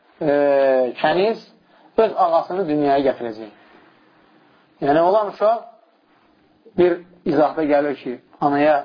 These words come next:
əmr edəcək, yəni, qul kimi onunla münasibətdə olacaq. Başqa bir rəvayətdə də gəlir ki, elə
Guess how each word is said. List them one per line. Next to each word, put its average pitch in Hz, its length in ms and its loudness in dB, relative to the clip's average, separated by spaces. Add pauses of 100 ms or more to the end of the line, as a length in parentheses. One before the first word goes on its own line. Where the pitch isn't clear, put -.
(120)
əmr 151 180 0
edəcək, 156 520 0 (1300)
yəni, 139 400 0 (1200)
qul 185 200 2
kimi 170 200 0
onunla 151 340 2
münasibətdə 139 540 -2
olacaq. 156 440 0
Başqa 143 320 -2
bir 143 120 0
rəvayətdə 143 360 0
də 139 160 -2
gəlir 143 280 0
ki, 156 140 -4
elə 160 160 2